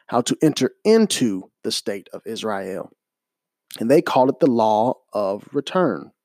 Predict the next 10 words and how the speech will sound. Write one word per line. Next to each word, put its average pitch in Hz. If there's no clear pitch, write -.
Uh, 87
this 135
law 147
of 175
return 131
was 117
established 120
in 127
nineteen 113
fifty. -